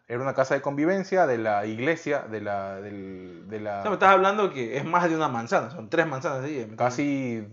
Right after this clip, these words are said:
Speaker 1: sí, de, dos, dos cuadras mínimo era esa casa, sí. Era, era, tenía un patio, un,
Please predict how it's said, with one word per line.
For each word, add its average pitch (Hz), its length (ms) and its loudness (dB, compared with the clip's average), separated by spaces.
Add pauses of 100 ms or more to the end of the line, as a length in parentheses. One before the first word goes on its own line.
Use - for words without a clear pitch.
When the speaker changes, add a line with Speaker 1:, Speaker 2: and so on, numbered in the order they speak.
(140)
Speaker 1:
sí, 120 160 4
de, 131 380 2
dos, 139 320 4
dos 160 180 4
cuadras 165 340 8
mínimo 123 360 -4
era 107 100 -4
esa 101 140 -12
casa, 101 240 -10
sí. 98 180 -16 (100)
Era, 107 380 -14
era, 117 540 4
tenía 120 160 -4
un 135 100 -6
patio, 143 420 2 (280)
un, 120 160 -14